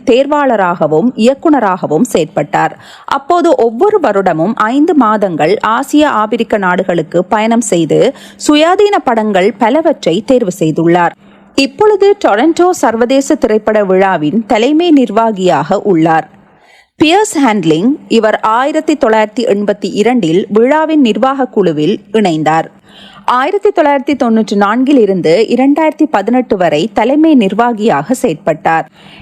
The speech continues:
ஹெல்கா ஸ்டீஃபன்சன் ஆயிரத்தி தொள்ளாயிரத்தி எண்பத்து ஆறில் இருந்து ஆயிரத்தி தொள்ளாயிரத்தி தொண்ணூற்று நான்கு வரை தலைமை நிர்வாகியாக செயற்பட்டார். இவர்கள் மூவரும் டொரண்டோ சர்வதேச திரைப்பட விழாவை இன்றைய நிலைக்கு கொண்டு வந்துள்ளார்கள்.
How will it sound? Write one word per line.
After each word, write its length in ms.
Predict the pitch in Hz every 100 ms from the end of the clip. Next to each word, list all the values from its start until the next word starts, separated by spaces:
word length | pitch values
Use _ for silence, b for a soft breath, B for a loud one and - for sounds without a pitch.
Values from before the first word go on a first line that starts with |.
| B
ஹெல்கா 380 | 269 302 349 415 392
ஸ்டீஃபன்சன் 800 | - 240 214 196 165 - 175 165 - B B B B B
ஆயிரத்தி 400 | 254 269 403 427
தொள்ளாயிரத்தி 440 | 427 320 285 277 277
எண்பத்து 460 | 226 220 220 214 226 - 214
ஆறில் 340 | 240 294 226
இருந்து 300 | 185 175 147 185 -
ஆயிரத்தி 360 | 226 262 311 311
தொள்ளாயிரத்தி 440 | 277 247 233 226 233
தொண்ணூற்று 400 | 220 196 196 196
நான்கு 380 | 190 196 226 214
வரை 200 | 156 139 170 294 B B
தலைமை 420 | 294 247 370 415 403
நிர்வாகியாக 800 | 277 226 240 254 240 233 226 277 -
செயற்பட்டார். 640 | 165 - 151 - 170 170 - b b b
இவர்கள் 380 | 220 233 233 208
மூவரும் 500 | 208 226 208 165 214
டொரண்டோ 440 | 233 208 226 226 208
சர்வதேச 580 | 214 196 202 202 - 202
திரைப்பட 420 | 202 185 190 175
விழாவை 500 | 165 180 202 185 147 196 -
இன்றைய 340 | 226 254 294 214
நிலைக்கு 420 | 160 175 170 156 180
கொண்டு 260 | 220 208
வந்துள்ளார்கள். 680 | 156 156 151 160 165 - 175